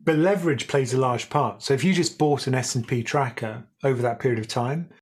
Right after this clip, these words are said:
and had one point six times leverage, which is effectively what the float gives him, then, you know, you could have a higher return than the S and P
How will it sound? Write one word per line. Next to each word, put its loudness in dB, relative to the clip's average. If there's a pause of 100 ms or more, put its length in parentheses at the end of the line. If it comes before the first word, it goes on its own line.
(120)
and 0
had 0
one 2
point -4
six -4
times -2
leverage, -2
which -4
is -2
effectively -2
what -2
the -6
float -4 (380)
gives 0
him, -10 (160)
then, 0 (240)
you 2
know, 0
you -4
could 0
have -2
a 0
higher 0
return -2
than 0
the 0
S -6
and -4
P -2